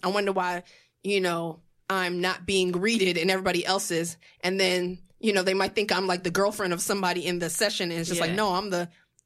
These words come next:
Speaker 1: engineer, or I'm the assistant, or I'm not the singer," or, you know what I mean? Like,
Speaker 2: Yeah.
Speaker 1: little dumb stuff like that. Now, <laughs> um,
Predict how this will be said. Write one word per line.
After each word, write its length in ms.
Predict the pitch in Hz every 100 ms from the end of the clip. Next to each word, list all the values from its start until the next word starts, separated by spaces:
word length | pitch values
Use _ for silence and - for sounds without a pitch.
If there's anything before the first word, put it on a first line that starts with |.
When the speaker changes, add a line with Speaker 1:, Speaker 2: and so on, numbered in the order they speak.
| _ _
Speaker 1:
engineer, 460 | - 202 196 233 208
or 40 |
I'm 160 | 170 226
the 60 | 180
assistant, 460 | 269 269 151 143 170
or 160 | 262
I'm 120 | 277
not 160 | 226 214
the 60 | 190
singer," 320 | 294 220 170
or, 60 |
you 100 | 190
know 60 | 294
what 60 | 277
I 40 |
mean? 100 | 247
Like, 160 | 208 202
Speaker 2:
Yeah. 180 | 165 - 208
Speaker 1:
little 160 | 302 302
dumb 220 | 247 240
stuff 180 | 233 202
like 140 | 180
that. 140 | 175 - - -
Now, 380 | 233 269 311 -
<laughs> 300 | - 220 262
um, 360 | 220 208 190